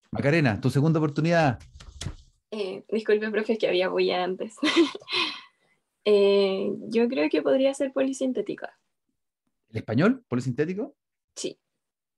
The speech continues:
Speaker 2: He
Speaker 1: Mm.
Speaker 2: encontrado palabras que en realidad tienen muchos morfemas.
Speaker 1: Ya,
Speaker 2: Así
Speaker 1: qué
Speaker 2: que
Speaker 1: buena,
Speaker 2: podría
Speaker 1: buena
Speaker 2: jugármela.
Speaker 1: respuesta. Súper buena respuesta, porque evidentemente en el español cuando encontramos con muchas palabras que tienen muchos morfemas, como tú bien dices, por ejemplo, la, el ejemplo que dije, fotocópienselo,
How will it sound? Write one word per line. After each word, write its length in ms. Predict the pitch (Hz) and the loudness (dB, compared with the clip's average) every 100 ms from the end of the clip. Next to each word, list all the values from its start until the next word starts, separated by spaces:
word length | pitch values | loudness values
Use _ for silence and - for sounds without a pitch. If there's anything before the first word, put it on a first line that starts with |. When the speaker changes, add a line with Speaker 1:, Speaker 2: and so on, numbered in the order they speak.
| _ | _
Speaker 2:
He 140 | - 214 | -6 -2
Speaker 1:
Mm. 20 | |
Speaker 2:
encontrado 480 | 196 202 208 226 233 | -2 -2 0 0 0
palabras 460 | 220 220 233 262 | -2 -4 -2 -4
que 120 | - 220 | -4 -6
en 140 | 214 | -4
realidad 420 | 214 202 202 226 226 | -4 -2 -4 -4 -4
tienen 520 | 233 226 226 220 262 _ _ - | -4 -4 -6 -8 -12 _ _ -6
muchos 540 | 240 240 247 254 - _ | -4 -2 -2 -4 -12 _
morfemas. 560 | 247 - - - 233 - _ _ _ | -12 -6 -6 -6 -10 -14 _ _ _
Speaker 1:
Ya, 140 | 139 127 | -2 -2
Speaker 2:
Así 220 | 240 208 | -2 -2
Speaker 1:
qué 40 | 147 | 0
Speaker 2:
que 40 | |
Speaker 1:
buena, 240 | 160 156 | 2 4
Speaker 2:
podría 200 | 214 233 | 4 6
Speaker 1:
buena 120 | 269 294 | 6 6
Speaker 2:
jugármela. 420 | 240 185 202 214 - | 6 6 4 4 4
Speaker 1:
respuesta. 260 | 349 - - | 2 0 -12
Súper 260 | - 160 170 | -4 0 2
buena 180 | 160 156 | 4 2
respuesta, 420 | 147 135 113 107 | 0 -2 -4 -2
porque 400 | 110 98 120 117 _ _ _ - _ - | -4 -2 -2 -4 _ _ _ -20 _ -8
evidentemente 840 | 127 131 127 156 139 170 180 180 | 0 2 4 2 0 -2 -2 -2
en 60 | 156 | -4
el 40 | |
español 340 | 160 127 139 143 | -2 -2 -2 -2
cuando 200 | 117 110 | -4 -4
encontramos 500 | 104 95 123 143 139 | -6 -4 -2 -2 -2
con 160 | 98 | -2
muchas 360 | 98 143 147 180 | -2 -2 -4 -4
palabras 400 | 175 165 151 147 | -2 -2 -2 -4
que 80 | 123 | -4
tienen 180 | 117 98 | -2 0
muchos 300 | 123 151 151 | -2 -4 -6
morfemas, 600 | 156 139 143 123 147 165 | -6 -6 -2 -2 -2 -6
como 180 | 190 90 | -8 -6
tú 140 | 110 | -4
bien 160 | 127 139 | -2 -2
dices, 260 | 143 139 - | -4 -6 -6
por 120 | 101 | -4
ejemplo, 260 | 127 117 | -4 0
la, 60 | 117 | 0
el 180 | 110 120 | 0 -2
ejemplo 220 | 135 151 | 0 0
que 60 | 156 | 0
dije, 360 | 147 135 123 | 0 0 -2
fotocópienselo, 1120 | - 120 110 101 139 - 110 98 107 95 92 | -4 -6 -4 -2 -4 -2 -6 -4 -4 -2 -4